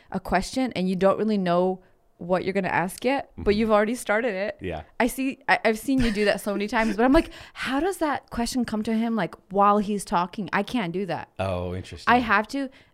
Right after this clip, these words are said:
Speaker 1: already have a question in mind or think of it before I'm, like, already starting to speak. If I'm starting to speak and I don't know what I'm saying,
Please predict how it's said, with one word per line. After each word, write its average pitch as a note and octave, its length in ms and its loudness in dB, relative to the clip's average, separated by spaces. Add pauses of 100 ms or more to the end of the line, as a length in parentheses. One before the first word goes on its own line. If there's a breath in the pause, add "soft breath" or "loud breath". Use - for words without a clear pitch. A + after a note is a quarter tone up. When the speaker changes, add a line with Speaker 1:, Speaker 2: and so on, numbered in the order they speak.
(100)
Speaker 1:
already G#3 240 2
have G3 160 -2
a F#3 60 -2
question F#3 420 -4
in F3+ 160 -4
mind F3 500 -2 (840 soft breath)
or G3 120 -2
think G#3+ 260 0
of E3+ 160 0
it E3+ 180 -4
before F3 560 0
I'm, E3+ 200 0
like, D#3+ 160 -6
already D#3+ 260 -4
starting D#3 320 -6
to D#3 60 -10
speak. - 420 -12
If F#3+ 120 -10
I'm G3+ 140 -2
starting G#3 280 -4
to B3 80 -2
speak F#3+ 360 -4
and E3+ 120 -4
I F3+ 80 -4
don't F#3 160 -2
know G#3 100 2
what A3+ 80 2
I'm A#3+ 80 0
saying, G#3 500 -4